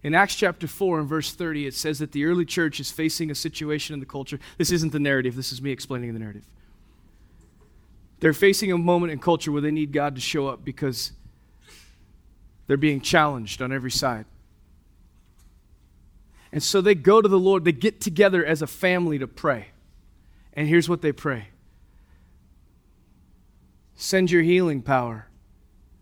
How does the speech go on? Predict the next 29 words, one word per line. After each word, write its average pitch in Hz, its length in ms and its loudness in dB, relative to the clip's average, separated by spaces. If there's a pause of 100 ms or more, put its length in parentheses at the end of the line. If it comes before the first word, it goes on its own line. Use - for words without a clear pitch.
(560)
May 156 140 4
miraculous 175 680 4
signs 185 720 2
and 147 160 -4
wonders 139 600 -2 (200)
be 139 120 -6
done 123 480 -2 (640)
in 147 160 0
our 147 140 0
city 127 440 -2 (360)
through 135 120 -8
the 127 100 -6
name 131 420 -4 (480)
of 123 80 -14
your 131 100 -4
holy 127 260 -6
servant, 113 400 -10 (120)
Jesus." - 640 -18 (560)
And 127 100 -10
the 131 60 -2
early 147 180 2
church 147 260 -6
models 135 380 -2
for 131 180 -10
us 117 120 -8
something 131 320 -10
that's 120 120 -12
very 135 220 -6
important 123 480 -8